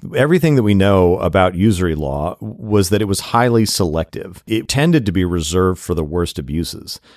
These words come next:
And so often, your social standing was what gave you the ability to lend money and not be considered a usurer.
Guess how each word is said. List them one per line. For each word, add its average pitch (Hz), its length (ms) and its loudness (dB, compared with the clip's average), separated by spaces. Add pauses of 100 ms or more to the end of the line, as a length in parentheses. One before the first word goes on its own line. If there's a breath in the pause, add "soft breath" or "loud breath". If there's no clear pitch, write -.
(140 soft breath)
And 92 200 0
so 95 380 2
often, 120 640 0
your 120 140 2
social 135 400 0
standing 135 520 0
was 104 160 0
what 104 180 -2
gave 107 200 2
you 92 160 0
the 85 160 0
ability 85 560 0
to 80 240 -4
lend 117 340 2
money 80 320 -2
and 85 120 -2
not 95 220 -2
be 95 120 -2
considered 87 640 -2
a 85 100 -4
usurer. 76 640 -4